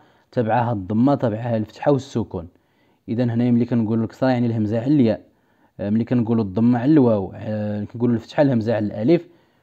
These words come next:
واللي ربحات فيهم كنكتبوا الهمزة على، آه، على إما الياء أو لا الواو أو لا الألف. وقلنا الياء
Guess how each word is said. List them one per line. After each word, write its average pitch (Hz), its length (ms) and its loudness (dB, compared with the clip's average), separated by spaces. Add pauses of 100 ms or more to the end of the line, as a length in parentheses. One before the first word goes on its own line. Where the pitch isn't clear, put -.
(420)
واللي 180 280 6
ربحات 135 340 -2
فيهم 135 380 2 (120)
كنكتبوا 127 420 -2
الهمزة 110 400 2 (420)
على، 113 400 2 (220)
آه، 90 340 -8
على 110 300 0 (680)
إما 127 200 8
الياء 113 300 4
أو 110 120 0
لا 110 80 4
الواو 107 240 4
أو - 180 -2
لا 104 120 2
الألف. 90 360 -6 (460)
وقلنا 190 340 2
الياء 143 420 4